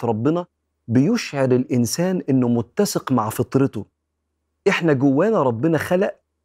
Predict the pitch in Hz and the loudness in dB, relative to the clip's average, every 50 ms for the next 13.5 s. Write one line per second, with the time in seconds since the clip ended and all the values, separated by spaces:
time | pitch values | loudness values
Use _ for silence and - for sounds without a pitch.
0 | _ - - - - - 208 185 - - - 139 123 - - 196 - - 190 208 | _ -8 -4 0 2 2 2 2 0 0 0 -2 2 2 2 2 2 0 -6 -8
1 | - _ _ _ - 185 185 - - 165 143 135 127 110 143 139 131 127 - - | -10 _ _ _ -4 -4 -4 -2 -2 0 2 2 4 4 4 4 4 4 2 2
2 | 208 170 143 - 147 131 127 123 127 120 107 139 156 156 - - 143 123 120 113 | 2 2 2 2 0 0 2 2 2 2 2 2 0 0 0 0 0 2 2 0
3 | 110 110 113 110 104 - _ _ - 147 139 135 135 185 220 - - 247 240 226 | 0 0 0 0 -2 -4 _ _ 0 0 0 2 2 0 0 0 0 0 -2 -2
4 | - _ _ _ _ _ _ _ - 117 127 127 143 175 220 226 196 180 156 - | -6 _ _ _ _ _ _ _ 0 2 4 6 6 6 4 4 0 -2 -4 -4
5 | - 202 196 180 151 135 135 - - - 156 131 110 113 127 226 220 208 165 147 | -4 -2 0 0 0 0 -2 -6 -4 -2 -2 -2 0 0 0 2 2 2 0 0
6 | - 135 147 190 180 160 - - 143 120 117 123 120 110 101 - - _ _ _ | 0 0 0 0 -2 -2 -4 -4 -4 -2 0 -2 -2 -2 -4 -6 -12 _ _ _
7 | _ _ _ _ _ _ _ _ _ _ _ _ _ _ _ _ - - - 180 | _ _ _ _ _ _ _ _ _ _ _ _ _ _ _ _ -2 2 2 4
8 | 170 160 160 143 214 220 202 175 156 139 127 120 131 135 120 - 117 120 160 175 | 4 4 4 4 4 4 6 4 4 2 2 0 0 0 0 0 -2 0 2 2
9 | 139 131 117 - - - 160 156 151 147 - - 131 123 120 123 123 127 156 160 | 2 2 0 -2 -2 0 2 2 2 0 0 0 2 2 2 2 4 4 2 4
10 | 147 135 123 120 120 123 - - 123 139 151 143 139 123 - - 127 120 139 151 | 2 0 0 0 -2 -4 -4 -4 -2 0 2 2 2 0 0 2 2 4 4 2
11 | 147 - 139 123 110 120 120 120 113 - 165 147 135 127 104 113 120 110 95 - | 2 0 -2 -4 -2 -2 -2 -2 0 0 0 0 0 0 0 0 -2 -2 0 0
12 | - 151 143 135 131 123 127 - _ _ _ _ _ _ _ _ _ - - - | 0 2 2 2 0 0 -2 -6 _ _ _ _ _ _ _ _ _ -18 -6 -4
13 | - 185 175 156 160 170 170 - - - | -2 -2 -2 -4 -6 -8 -12 -14 -18 -20